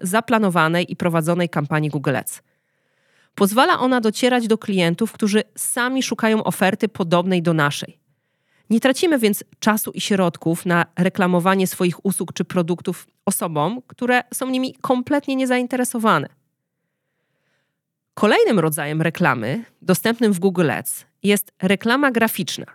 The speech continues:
nazywana także displejową lub banerową. Wyświetla się ona w sieci reklamowej Google, która obejmuje ponad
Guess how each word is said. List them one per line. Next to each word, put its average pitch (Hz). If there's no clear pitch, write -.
nazywana 220
także 226
displejową 202
lub 180
banerową. 156
Wyświetla 311
się -
ona 226
w -
sieci 269
reklamowej 214
Google, 165
która 214
obejmuje 214
ponad 220